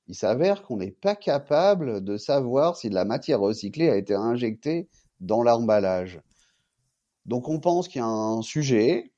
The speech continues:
euh, intéressant, euh, qui en plus s'emboîte sur un autre sujet de perturbateur endocrinien,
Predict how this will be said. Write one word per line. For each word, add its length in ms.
euh, 300
intéressant, 960
euh, 540
qui 300
en 80
plus 200
s'emboîte 720
sur 280
un 80
autre 160
sujet 300
de 60
perturbateur 640
endocrinien, 760